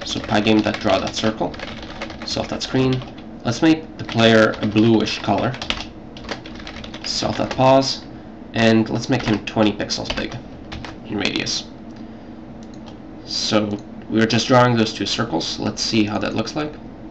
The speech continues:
Right here. So this is the target and this is the player. Now we would like to make the target hollow, and we would like to make a small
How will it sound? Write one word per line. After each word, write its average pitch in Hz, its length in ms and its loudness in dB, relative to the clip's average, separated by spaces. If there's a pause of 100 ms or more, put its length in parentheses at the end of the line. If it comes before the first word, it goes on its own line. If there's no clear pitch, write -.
(1400)
Right - 120 -8
here. - 220 -10 (800)
So - 180 -2
this 107 180 2
is 104 100 -2
the 104 60 -4
target 123 460 2
and 107 160 2
this 101 140 -2
is - 80 -8
the - 80 -10
player. 107 280 -4 (400)
Now 117 140 8
we 117 80 6
would 123 120 6
like 151 180 6
to 143 80 2
make 131 160 4
the - 60 -8
target 113 420 2
hollow, 107 520 -2 (1080)
and 117 120 4
we 113 80 10
would 113 140 8
like 127 160 6
to - 80 -2
make 113 200 6
a - 60 -4
small 120 500 4